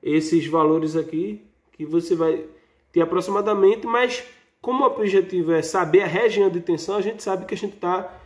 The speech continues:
numa tensão de duzentos e vinte volts, não é? É... Aí isso é só questão de ajuste. Se tivesse na região de cento e vinte e sete,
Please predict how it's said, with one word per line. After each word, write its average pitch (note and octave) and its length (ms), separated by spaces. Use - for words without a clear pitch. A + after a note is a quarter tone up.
numa E3+ 220
tensão F#3+ 340
de F#3+ 120
duzentos F#3+ 420
e G3+ 60
vinte E3 340
volts, C#3 400
não C#3+ 160
é? E3+ 80
É... C#3+ 1120
Aí C#3+ 280
isso G3+ 140
é G3+ 40
só G#3 140
questão G#3 300
de G#3 100
ajuste. C#3 520
Se - 240
tivesse F#3 360
na F3 100
região D#3+ 300
de D3+ 120
cento D#3 320
e - 20
vinte F3 200
e - 40
sete, F#3+ 480